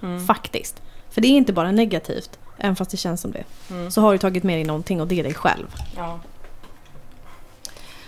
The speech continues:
Speaker 1: Men någonting som är intressant också.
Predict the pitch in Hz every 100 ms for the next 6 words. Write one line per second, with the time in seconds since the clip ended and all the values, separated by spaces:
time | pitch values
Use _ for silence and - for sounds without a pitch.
0 | - - - - - - - 202 202 202
1 | 202 - 233 247 226 226 220 220 - -
2 | 226 226 214 294 190 175 254 -